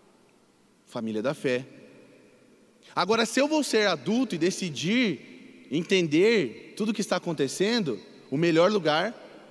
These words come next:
para cuidar de quem ainda não tá pronto.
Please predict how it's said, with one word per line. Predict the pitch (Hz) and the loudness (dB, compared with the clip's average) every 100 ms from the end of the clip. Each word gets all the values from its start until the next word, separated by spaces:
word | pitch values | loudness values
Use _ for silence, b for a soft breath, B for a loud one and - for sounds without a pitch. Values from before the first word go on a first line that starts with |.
| - - - - - | -20 -20 -20 -20 -8
para | 139 139 | -4 -4
cuidar | - 135 127 | -4 -2 -2
de | 131 | -4
quem | - 139 | -6 -4
ainda | 139 139 | -2 -2
não | 147 | -4
tá | 151 160 | -4 -6
pronto. | 165 170 143 139 | -6 -6 -6 -8